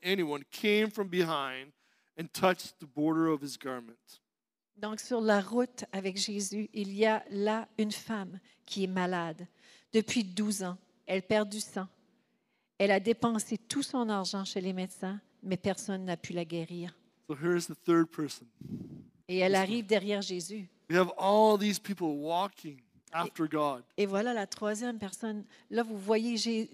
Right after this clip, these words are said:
Speaker 2: tout le monde marche vers Jésus et avec
Speaker 1: Jairus
Speaker 2: Jésus.
Speaker 1: is there.
Speaker 2: Jairus est aussi
Speaker 1: This
Speaker 2: présent.
Speaker 1: woman is there.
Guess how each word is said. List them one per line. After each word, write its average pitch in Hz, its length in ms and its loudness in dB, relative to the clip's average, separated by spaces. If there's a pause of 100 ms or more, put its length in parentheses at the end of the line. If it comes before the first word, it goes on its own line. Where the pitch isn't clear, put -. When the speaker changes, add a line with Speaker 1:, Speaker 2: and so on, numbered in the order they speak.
Speaker 2:
tout 302 120 2
le 302 60 2
monde 277 360 0
marche 220 360 -2
vers 202 160 -4
Jésus 185 380 -6
et 185 160 -2
avec 180 180 -4
Speaker 1:
Jairus 208 260 12
Speaker 2:
Jésus. 180 220 8
Speaker 1:
is 151 120 -4
there. 143 300 2 (480)
Speaker 2:
Jairus 220 800 2
est - 200 -6
aussi 190 140 2
Speaker 1:
This 190 140 8
Speaker 2:
présent. 185 180 4 (120)
Speaker 1:
woman 208 160 8
is 185 220 10
there. 156 400 6